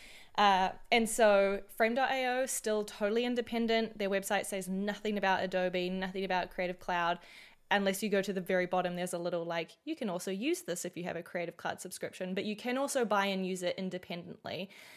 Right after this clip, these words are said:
Uh, and then I went into my Creative Cloud account and, like, you can basically add it on to your Creative Cloud subscription for free.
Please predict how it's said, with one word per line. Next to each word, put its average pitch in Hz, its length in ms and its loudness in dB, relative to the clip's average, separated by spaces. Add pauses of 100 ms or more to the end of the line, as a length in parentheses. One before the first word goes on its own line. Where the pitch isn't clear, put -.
(220)
Uh, 175 320 4
and 208 180 2
then 202 120 4
I 190 180 4
went 208 300 0
into 208 280 -4
my 190 120 0
Creative 185 440 0
Cloud 180 280 2
account 170 440 -4
and, 175 380 -6
like, 170 340 -4
you 233 120 -2
can 247 160 -2
basically 220 440 0
add 190 220 4
it 196 120 2
on 185 240 0
to 208 100 -4
your 185 100 0
Creative 180 340 -4
Cloud 175 300 -4
subscription 185 500 -12
for 180 140 -14
free. - 460 -8